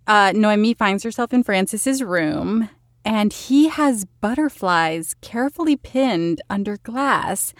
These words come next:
And I thought, hasn't the writer described Noemi being looked at in this way by both Howard and Virgil, almost like she's a specimen?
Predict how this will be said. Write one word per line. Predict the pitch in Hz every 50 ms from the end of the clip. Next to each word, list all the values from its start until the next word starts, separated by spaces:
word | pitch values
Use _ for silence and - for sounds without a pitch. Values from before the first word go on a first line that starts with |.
| - - - - - - _ -
And | 254 254 254
I | 254
thought, | 254 262 240 233 220
hasn't | - - 226 240 262 294 392 415 392
the | 381 349
writer | 294 269 247 247 247 262 254
described | 240 240 208 - - 214 208 202 202 208
Noemi | 220 220 214 202 190 185 180 180 170 175 196 214
being | 214 226 220 208 196 180
looked | 170 170 165 160 175 175 - - -
at | 214 202 196 196
in | 226 233
this | 226 240 233 - -
way | 254 240 254
by | 226 208 185
both | 185 - 196 233 269 -
Howard | - - 233 220 220 220 220 214 - - -
and | 196 208 233 277 311 302 269 220
Virgil, | 208 233 254 277 254 226 - 185 170 170 175 175 185 185 - - - - - -
almost | 208 220 247 262 -
like | 285 254 -
she's | - 262 254 214
a | 220 202
specimen? | - - - - - - 196 208 - - 254 262 285 311 349 392 392